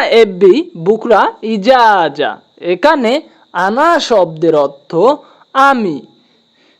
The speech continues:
এব্বি শব্দের অর্থ চাই, বুকরা শব্দের অর্থ আগামীকাল, ইজাজা শব্দের অর্থ ছুটি। সব মিলিয়ে হচ্ছে বন্ধুরা,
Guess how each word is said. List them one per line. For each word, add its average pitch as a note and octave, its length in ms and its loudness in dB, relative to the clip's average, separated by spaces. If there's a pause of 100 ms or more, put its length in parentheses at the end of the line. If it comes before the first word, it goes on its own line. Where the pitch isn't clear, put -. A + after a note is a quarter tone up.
(140)
এব্বি G#3 400 2 (140)
শব্দের F3 440 0
অর্থ C#3 340 -2 (580)
চাই, C#4+ 300 2 (460)
বুকরা G#3 500 0
শব্দের F3+ 520 0
অর্থ D3 340 -2 (520)
আগামীকাল, A#3+ 680 0 (300)
ইজাজা G#3 500 0 (120)
শব্দের F3 420 0
অর্থ C3+ 360 -2 (460)
ছুটি। D#4+ 400 2 (420)
সব D#3 220 -4
মিলিয়ে A3 480 0
হচ্ছে F#3+ 320 -4 (120)
বন্ধুরা, E3 440 0